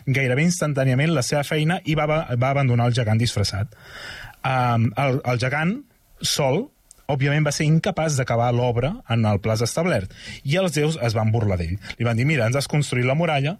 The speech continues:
ja et dèiem nosaltres que no ho aconseguiries, i a més a més ens has construït la muralla gratis." I de cop el gegant, davant de tota la cort dels déus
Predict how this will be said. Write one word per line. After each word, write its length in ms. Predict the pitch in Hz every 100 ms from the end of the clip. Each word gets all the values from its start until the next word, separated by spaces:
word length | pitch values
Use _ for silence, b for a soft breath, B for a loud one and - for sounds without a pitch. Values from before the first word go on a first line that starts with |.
| -
ja 140 | 135
et 80 | 139
dèiem 180 | 135 127
nosaltres 380 | 123 127 113 110
que 80 | 107
no 80 |
ho 80 | 110
aconseguiries, 680 | 143 143 202 160 139 165 - B B B B -
i 100 | 151
a 60 | 165
més 140 | 196
a 60 | 175
més 220 | 196 190 -
ens 160 | 123
has 100 | 117
construït 280 | 151 135 127
la 80 | 117
muralla 300 | 123 135 139 -
gratis." 600 | 127 139 92 - - - B B B B B -
I 80 | 120
de 80 | 110 113
cop 140 | 107
el 80 | 110
gegant, 380 | 120 135 160 160
davant 220 | 113 113
de 60 | 110
tota 220 | 123 117 113
la 60 |
cort 160 | 104 110
dels 220 | 110 101
déus 300 | 113 113 110